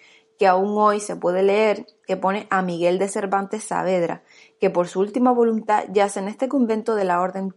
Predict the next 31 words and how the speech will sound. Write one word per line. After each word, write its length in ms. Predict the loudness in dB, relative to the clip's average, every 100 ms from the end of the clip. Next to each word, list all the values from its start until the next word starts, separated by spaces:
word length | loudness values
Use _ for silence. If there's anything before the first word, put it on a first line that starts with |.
| -2
Trinitaria, 560 | 2 2 2 0 0 -2
a 20 |
la 140 | -2
cual 240 | -2 -4 -2
debió 320 | -2 -2 -2
principalmente 720 | -8 -8 -8 -8 -8 -12 -14
su 180 | -10 -8
rescate. 520 | -8 -10 -10 -10 -12 _ _ _ _ _ _ _ _ _ _ _
¿Por 160 | -10 -4
qué? 160 | -4
Dos 140 | -2 -4
monjes 300 | -2 -2 -2
trinitarios 440 | -2 0 0 0
fueron 300 | -2 -6 -8 _ -4
quienes 640 | 0 0 -2 -12 -18 -20 _ _ _ _ _ -14
mediaron 560 | -6 0 2 2 0
y 80 | -4
pagaron 460 | -2 -2 -2 -4 -6
por 180 | -8 -6
la 100 | -4
liberación 520 | -4 -4 -4 -2 0
de 80 | -2
don 180 | -6
Miguel, 360 | -6 -6 -6 -6
eh, 320 | -4 -2 -2 -2
de 100 | -4
su 140 | -4 -10
encierro 460 | -8 -4 -4 -4
de 160 | -6 -6
Argel, 480 | -8 -6 -8 -8 _ -6
¿vale? 360 | -4 -4 -8